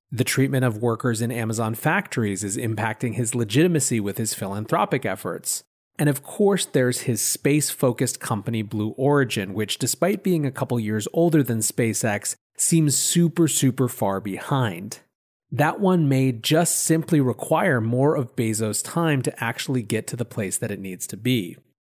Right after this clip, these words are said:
There's also the next set of challenges that lie ahead for Amazon. This next stage of revenue is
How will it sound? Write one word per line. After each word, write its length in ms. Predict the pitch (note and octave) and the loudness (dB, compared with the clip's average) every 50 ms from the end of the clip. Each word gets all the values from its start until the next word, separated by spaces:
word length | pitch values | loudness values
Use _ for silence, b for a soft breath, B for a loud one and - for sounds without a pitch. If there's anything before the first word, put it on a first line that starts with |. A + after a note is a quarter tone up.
| _ _ _ | _ _ _
There's 140 | - D3+ D3+ | 2 2 2
also 320 | - - A3+ B3 - C#4+ | 2 0 0 2 2 0
the 100 | B3+ C#4 | 2 2
next 300 | A3+ E3+ E3 E3 - - | 0 0 0 -2 -2 0
set 120 | - F3 D#3 | 0 2 2
of 120 | D#3 - | 0 -2
challenges 540 | - - - C#3 C#3 C#3 C#3 C3+ C#3+ C#3 C3 | -2 -4 -2 0 2 2 2 2 0 0 0
that 140 | C#3+ - - | -2 -4 -2
lie 320 | C#3+ A2+ G#2+ G#2 G#2+ G#2+ | -2 -2 0 0 -2 -2
ahead 520 | A2 - A#2+ A#2 - - A#2+ A#2 A2+ A2 | -4 -6 -8 -10 -6 -2 -2 -2 -2 -2
for 200 | - - A#2 - | -4 -6 -6 -4
Amazon. 680 | - A#2 B2 C3 C3+ A#2+ G#2 G2+ F2+ F2+ - - - C#3+ - _ _ _ _ _ _ - | -2 -2 0 0 0 0 -2 -4 -6 -8 -10 -12 -14 -16 -16 _ _ _ _ _ _ -6
This 280 | A2+ B2+ C3 C3 - - | -4 -2 -2 -2 0 0
next 320 | C3 C#3 D3+ E3 - - | 0 0 0 0 -2 -2
stage 260 | - F#3 F3+ F3 D#3+ D3 | 2 4 4 4 4 2
of 160 | C#3 A2+ A2+ | 0 0 2
revenue 460 | B2 B2+ C#3 D3+ D#3 E3 E3 E3+ F3+ | 0 0 2 2 4 4 4 4 4
is 260 | - D#3 C3+ B2 B2+ | 2 0 -2 -2 -4